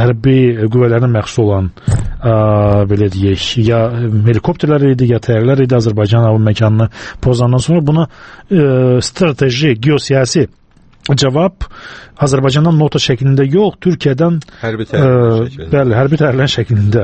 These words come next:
Speaker 1: o-, olmuşdu. Amma bu dəfə, ə, dövlət rəmzləri təhrif olunur və Azərbaycan Xarici İşlər Nazirliyi,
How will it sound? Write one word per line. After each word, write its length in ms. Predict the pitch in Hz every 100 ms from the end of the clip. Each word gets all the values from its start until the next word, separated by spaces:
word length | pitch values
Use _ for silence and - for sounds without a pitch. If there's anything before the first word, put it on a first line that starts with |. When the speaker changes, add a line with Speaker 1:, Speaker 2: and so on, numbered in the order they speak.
| 87
Speaker 1:
o-, 140 | 104 110 107
olmuşdu. 420 | 98 85 - - 78 - - - 165
Amma 140 | 190 180
bu 140 | 226
dəfə, 360 | 202 170 - 202 214 208
ə, 260 | 139 131 127 123 120 135
dövlət 280 | 160 135 117
rəmzləri 560 | 110 98 101 98 95 -
təhrif 240 | 113 113 110
olunur 460 | 107 113 160 180
və 140 | 139 113
Azərbaycan 320 | 113 120 120
Xarici 180 | 113 -
İşlər 160 | 120 104
Nazirliyi, 560 | 101 101 98 110 131